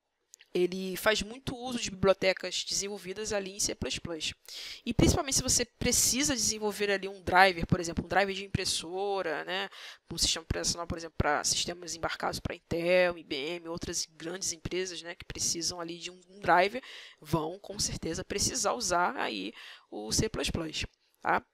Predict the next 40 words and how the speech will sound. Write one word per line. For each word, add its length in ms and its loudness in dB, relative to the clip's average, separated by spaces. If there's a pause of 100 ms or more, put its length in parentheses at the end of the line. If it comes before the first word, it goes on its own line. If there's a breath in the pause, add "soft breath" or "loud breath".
(140)
Principalmente 880 4
se 140 2
você 160 2
precisa 640 2 (240 loud breath)
criar 240 8
alguma 340 2
coisa 320 2
relacionada 840 4
ali 320 -4 (240 loud breath)
a 140 2
desktop. 720 0 (420 soft breath)
E 80 -2
o 60 2
sa-, 120 2
val-, 260 6
o, 260 -4
e 80 -2
o 80 0
valor 380 8
médio 400 6
salarial 680 8 (300 loud breath)
de 220 -4
um 20 -8
desenvolvedor 460 0
C, 240 6
C 120 2
plus 280 0
plus 420 -2 (880)
nos 140 -4
Estados 360 6
Unidos, 360 -8
tá 140 2
quanto, 420 -4
né? 100 -6
Gerando 260 -4
em 20 -20
torno 240 -12
de 100 -8
quanto? 340 -6
De, 220 -18